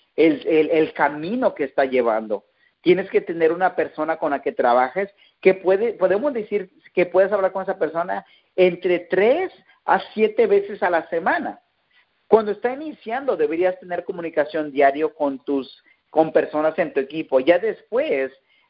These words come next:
tre-, ca-, de vez en cuando, cada, cada segundo día, tercer día, hablar con ellos. Pero muy importante de, ¿cómo se llama?, estar conectado con alguien. Número cuatro, y si usted ha firmado gente, muy importante estar conectado con ellos, ¿ok?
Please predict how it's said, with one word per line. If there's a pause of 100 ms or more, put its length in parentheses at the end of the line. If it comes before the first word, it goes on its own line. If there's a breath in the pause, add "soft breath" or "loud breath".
(140)
tre-,
ca-,
de
vez
en
cuando, (200 loud breath)
cada,
cada
segundo
día,
tercer
día,
hablar
con
ellos.
Pero
muy
importante (440)
de, (220 loud breath)
¿cómo
se
llama?,
estar
conectado
con
alguien.
Número
cuatro, (260 soft breath)
y
si
usted
ha
firmado
gente,
muy
importante
estar
conectado (100)
con
ellos,
¿ok?